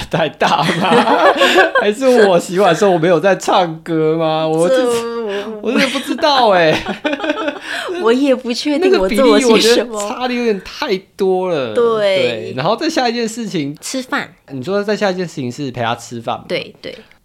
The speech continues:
Speaker 1: 好，我觉得陪他吃饭的话，我们两个的结果差不多。
Speaker 2: 嗯。
Speaker 1: 就是现在小额就是吃不多。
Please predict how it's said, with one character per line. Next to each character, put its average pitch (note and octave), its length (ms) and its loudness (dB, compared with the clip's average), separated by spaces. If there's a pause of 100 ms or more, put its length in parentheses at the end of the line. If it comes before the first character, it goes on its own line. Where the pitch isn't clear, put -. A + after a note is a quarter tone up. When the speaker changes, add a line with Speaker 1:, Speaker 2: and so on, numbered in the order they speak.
(320)
Speaker 1:
好， D3+ 160 -6
我 B2+ 80 -6
觉 D#3 100 -8
得 G#3 60 -2
陪 F#3 160 -6
他 G3 100 -2
吃 G#3 140 -10
饭 G#3+ 140 -2
的 D3+ 40 -8
话， C3+ 260 -6
我 G#2+ 100 -8
们 G#2+ 100 -6
两 G#2 100 -4
个 F#2+ 80 -8
的 F#2 80 -8
结 G2 220 -10
果 - 220 -10
差 G2+ 180 -8
不 G#2 100 -10
多。 - 380 -12 (200)
Speaker 2:
嗯。 E3 360 -8
Speaker 1:
就 D3 100 -10
是 A#2 380 -10 (240)
现 F3+ 160 -6
在 E3 40 -4
小 F#2+ 200 -6
额 G2 80 -8
就 A2 80 -8
是 G#2+ 80 -4
吃 - 160 -14
不 - 100 -12
多。 - 340 -16